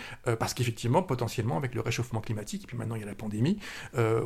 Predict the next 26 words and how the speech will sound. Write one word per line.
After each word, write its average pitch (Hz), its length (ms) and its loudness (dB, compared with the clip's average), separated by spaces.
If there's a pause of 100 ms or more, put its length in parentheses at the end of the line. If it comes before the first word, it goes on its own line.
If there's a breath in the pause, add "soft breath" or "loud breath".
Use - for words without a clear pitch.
(140)
on 120 100 6
a - 20 8
le 110 80 -4
sentiment 123 440 0
qu'on 110 120 0
va, 135 400 4
euh, 117 500 2
au 120 80 6
mur, 185 280 10
qu'on 120 100 2
va 123 100 4
à - 40 6
une 120 60 4
sorte 117 120 -2
de 113 60 4
désastre 123 400 6
et 113 40 2
que 117 220 4
l'anthropocène, 123 720 4
c'est-à-dire 127 400 0 (480 loud breath)
cette 123 180 -2
façon 135 300 4
qu'a 113 160 6
l'homme 131 480 6
de, 120 220 4
de, 117 360 2